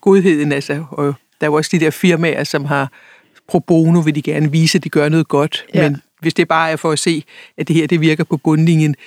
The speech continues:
Speaker 1: så er jeg ikke sikker på, at det virker. Jeg tror, man skal, min egen tolkning er, at man skal gøre det af et rent hjerte.
Speaker 2: Godt. Det er hermed givet videre. Og så er der nummer ti på din liste, som er dyrk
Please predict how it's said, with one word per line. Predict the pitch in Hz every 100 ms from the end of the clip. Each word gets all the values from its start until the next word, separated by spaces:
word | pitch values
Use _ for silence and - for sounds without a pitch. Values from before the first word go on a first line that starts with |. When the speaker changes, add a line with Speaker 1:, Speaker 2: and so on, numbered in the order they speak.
| - _ _
Speaker 1:
så | -
er |
jeg | 165
ikke | -
sikker | 185
på, | 165 160
at |
det | 147 135
virker. | 139 131
Jeg | 156
tror, | - 220
man | 214
skal, | - 185 - - - - - -
min | 185
egen | 180 185 208
tolkning | 185 156 175
er, | 147
at | 147
man | 156
skal | -
gøre | 160 156
det | 151
af | -
et | 143 -
rent | 135 135
hjerte. | 123 113 135 135 _ _ _ _ _ _ _ _ _ _ _
Speaker 2:
Godt. | - 170 - - _ _ _ _ _
Det | 165
er | 165
hermed | 147 226 156 143
givet | 156 151
videre. | 151 151 147 156 - - - - -
Og | - 196
så | 196 294
er | 294
der | 269
nummer | 220 196 185
ti | - 311 -
på | -
din | 262 262
liste, | 233 233 - 247
som | 233 214
er | 190
dyrk | 196 254 240